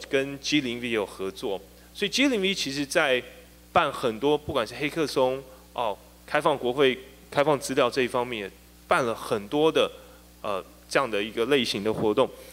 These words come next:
前一阵子刚好，哦，有一个纽西兰的一个工程师，哦，技术人员，他参加了黑客，呃，G零V办的一场黑客松。那，那一次，那一场的一个 project 主题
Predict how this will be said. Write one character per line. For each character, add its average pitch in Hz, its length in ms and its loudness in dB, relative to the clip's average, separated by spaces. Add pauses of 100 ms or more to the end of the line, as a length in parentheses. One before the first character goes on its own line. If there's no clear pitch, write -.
(520)
前 190 240 2
一 240 40 -6
阵 254 200 6
子 113 120 -4
刚 175 280 2
好， 160 320 -2 (240)
哦， 113 140 0
有 113 140 0
一 131 40 -2
个 160 160 2
纽 113 200 0
西 160 220 0
兰 113 220 2
的 107 320 4 (500)
一 113 100 -8
个 113 260 2
工 139 180 -8
程 123 160 -2
师， 117 400 -2
哦， 107 140 -6
技 139 160 -8
术 127 80 -8
人 110 140 -4
员， 92 180 -8 (420)
他 208 400 2 (480)
参 165 220 -2
加 165 160 2
了 131 80 2
黑 143 140 -4
客， 147 160 -2
呃 123 280 2
，G 160 200 0
零 143 120 0
V 139 120 -2
办 156 280 0
的 110 80 0
一 127 80 -2
场 101 220 -12
黑 117 100 -8
客 117 160 -6
松。 107 220 -8 (640)
那， 185 180 0 (100)
那 277 120 4
一 247 160 4
次， - 280 -4
那 220 100 2
一 208 100 2
场 117 240 -4
的 110 80 0
一 123 40 -2
个 131 100 0
project 156 500 0 (380)
主 113 260 -2
题 101 280 -8